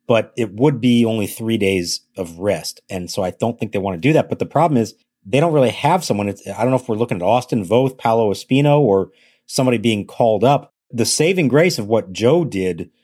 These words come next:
on Monday, as bad as that first inning looked and as high as his pitch count was, I'm thinking they're gonna have to go to the bullpen early, and that could have a domino effect on Wednesday's game. So thankfully, they didn't have to do any of that. Now, I think you can tell on Tuesday,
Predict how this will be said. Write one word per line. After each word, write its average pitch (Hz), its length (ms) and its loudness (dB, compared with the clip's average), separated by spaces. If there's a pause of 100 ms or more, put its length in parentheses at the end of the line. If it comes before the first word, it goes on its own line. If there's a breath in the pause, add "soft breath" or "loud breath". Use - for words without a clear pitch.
(180)
on 98 200 -8
Monday, 117 440 0
as 107 160 0
bad 139 280 0
as 151 80 -2
that 143 180 0
first 151 240 0
inning 110 240 0
looked 156 220 0
and 95 100 -2
as 87 80 -8
high 131 160 -2
as 117 80 0
his 87 100 -8
pitch 165 260 -4
count 92 200 -4
was, 76 300 -12 (420)
I'm 147 220 -2
thinking 110 300 -4
they're 131 120 2
gonna 135 160 2
have 143 300 -4
to 117 80 -4
go 107 120 0
to 101 60 -4
the 92 80 -6
bullpen 95 460 -4
early, 123 420 2 (300 soft breath)
and 107 120 -4
that 123 120 0
could 120 100 -2
have 110 80 0
a 98 60 -4
domino 117 420 2
effect 101 320 0
on 87 160 -6
Wednesday's 123 460 -2
game. 80 200 -10
So - 140 -8
thankfully, 135 460 -2
they 98 120 -2
didn't 113 180 -4
have 120 220 -2
to - 80 -16
do 90 140 -4
any 87 140 -4
of 80 60 -8
that. 85 260 -2 (260)
Now, 120 460 0
I 104 120 0
think 107 280 -4
you 107 80 -4
can 90 200 -12
tell 120 360 0
on 92 300 -6 (100)
Tuesday, 104 600 2